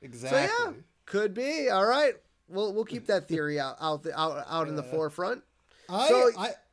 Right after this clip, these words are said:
Speaker 1: I enjoy this episode. I love when it comes on, but,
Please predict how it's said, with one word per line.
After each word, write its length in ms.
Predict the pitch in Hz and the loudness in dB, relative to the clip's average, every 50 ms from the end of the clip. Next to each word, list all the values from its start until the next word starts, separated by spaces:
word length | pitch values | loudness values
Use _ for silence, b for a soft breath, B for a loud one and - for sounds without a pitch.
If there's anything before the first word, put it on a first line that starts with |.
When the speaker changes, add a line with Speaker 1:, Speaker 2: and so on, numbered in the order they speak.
| _ _ _ _ _ _ - | _ _ _ _ _ _ -10
Speaker 1:
I 140 | 185 185 247 330 427 392 | -4 -2 0 0 0 0
enjoy 340 | 269 214 - 190 208 247 277 | -2 0 2 2 2 2 2
this 220 | 330 370 349 - | 0 -4 -2 -2
episode. 600 | 214 208 214 - - - - 190 185 208 226 226 - _ _ _ _ | -2 -4 -4 -4 -8 -4 0 0 0 0 0 -4 -8 _ _ _ _
I 140 | - 156 165 | -4 0 0
love 280 | 180 175 175 190 196 185 | 2 2 2 0 0 0
when 100 | 196 196 202 | 0 0 0
it 120 | 196 196 | -2 0
comes 260 | 196 180 180 180 165 | -2 -2 -2 -2 0
on, 460 | 165 156 160 170 185 202 208 202 - - _ _ - | 0 2 2 0 0 -4 -8 -12 -16 -18 _ _ 2
but, 480 | 185 185 196 196 196 196 190 190 185 | 4 4 6 6 6 6 6 4 4